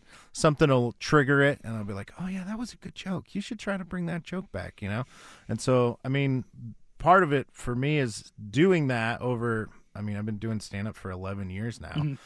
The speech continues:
Speaker 1: So, like, there's a progression of, you know, jokes that have, that were pretty okay or that you've added stuff to or that you've worked into things, and then once you kinda get 'em all down in a way where you feel good about it, um,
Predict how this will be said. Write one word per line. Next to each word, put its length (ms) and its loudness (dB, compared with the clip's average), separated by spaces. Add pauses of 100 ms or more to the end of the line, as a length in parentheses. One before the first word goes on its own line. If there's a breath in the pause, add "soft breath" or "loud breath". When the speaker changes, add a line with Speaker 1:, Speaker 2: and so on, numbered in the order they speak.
(260 loud breath)
Speaker 1:
So, 520 -4 (200)
like, 220 -8
there's 280 0
a 60 -2
progression 840 -2
of, 260 -6 (480 loud breath)
you 80 -4
know, 240 -6 (120)
jokes 340 0
that 140 -2
have, 200 -8 (140)
that 160 -8
were 160 -8 (120)
pretty 300 2
okay 540 4
or 180 2
that 120 -6
you've 200 -8
added 300 -2
stuff 240 -4
to 300 2
or 120 2
that 80 -8
you've 200 -8
worked 300 -6
into 180 -4
things, 520 -4
and 140 -2
then 160 -2
once 260 -4
you 120 -4
kinda 260 -8
get 180 -8
'em 140 -2
all 160 -4
down 340 -4
in 100 -4
a 60 -4
way 240 -4
where 140 -6
you 140 -6
feel 340 -6 (100)
good 160 -8
about 360 -8
it, 160 -8 (580 loud breath)
um, 480 -6